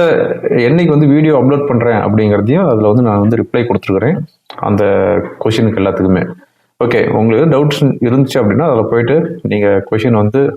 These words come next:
ரைஸ் பண்ணுங்க, நான் வந்து ஆன்சர் பண்றேன். ஓகேங்களா? But எதையுமே மிஸ் பண்ண மாட்டேன்,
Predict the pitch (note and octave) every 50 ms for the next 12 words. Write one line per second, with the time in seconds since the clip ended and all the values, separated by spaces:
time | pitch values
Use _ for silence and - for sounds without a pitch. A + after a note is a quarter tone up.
0 | - - - G#2+ A2 A2 - - A2 G2+ F#2+ F#2 A2+ B2 - - _ _ _ _
1 | _ _ - G#2+ G2+ G2+ G#2+ A2+ A2 G2+ G2+ A2 A2+ - G2 - - F2 F2 F2+
2 | F#2+ - - - G#2+ G#2 A2+ G#2 G2+ G#2 G#2+ A2 - - - - - - - A2
3 | A2 G2+ - G#2+ G#2+ A#2+ C#3 C#3 D3 D3+ C3+ A#2+ A#2 A#2 - - A#2+ A2 G#2+ G2+
4 | F#2+ A#2 C#3